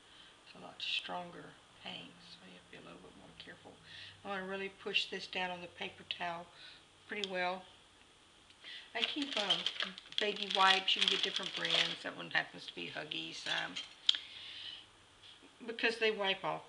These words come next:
brushes, uh, you can clean up spots. You can even take off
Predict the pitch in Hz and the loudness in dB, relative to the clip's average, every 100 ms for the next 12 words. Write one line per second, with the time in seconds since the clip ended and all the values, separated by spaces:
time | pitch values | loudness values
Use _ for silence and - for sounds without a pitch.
0 | - 220 214 214 - 208 196 196 190 - | 0 6 10 12 10 10 4 2 0 -4
1 | - 190 185 185 185 - - - - - | -4 -2 -2 -4 -8 -14 -16 -16 -18 -20
2 | - - - 208 202 190 - 208 202 165 | -16 -16 -10 -8 -6 -8 -4 -4 -2 -4
3 | - - - 214 208 233 254 247 214 196 | -6 -4 2 4 4 0 -4 -4 -4 -4
4 | - 185 180 180 | -8 -4 -2 -2